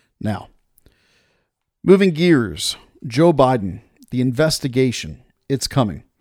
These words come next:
Uh, I've heard this story a number of times living here in Delaware, and you've heard me tease it before, but I think the time is now. The time is now to tell this story about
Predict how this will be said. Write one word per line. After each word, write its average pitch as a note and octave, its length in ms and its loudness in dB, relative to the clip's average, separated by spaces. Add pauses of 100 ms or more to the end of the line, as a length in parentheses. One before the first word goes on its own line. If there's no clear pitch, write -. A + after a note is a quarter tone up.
(680)
Uh, - 420 -10
I've G#3+ 140 -10
heard C#4 220 -4
this D#3+ 140 0
story D3 440 2
a A#2+ 40 2
number C3+ 400 0
of A2+ 100 -2
times A#2 400 -4
living A#2 240 -2
here A2+ 220 -6
in G#2 100 -4
Delaware, G2+ 320 -4
and G#2 100 -4
you've G2+ 120 -8
heard E3+ 240 -4
me B2+ 100 0
tease D3 480 -6
it - 120 -8 (440)
before, A#2 460 -2
but F#2+ 140 -10
I A#2 100 -2
think D3 320 -6 (100)
the C3 140 -6
time C3 320 -2
is G#2+ 120 -4
now. F2+ 300 -8 (720)
The C#3+ 80 -2
time G3 340 0
is C#3 140 -2
now C3 280 2
to A#2+ 120 -4
tell A#2 240 -2
this A2 200 -8
story G#2+ 380 -4
about G2+ 400 -8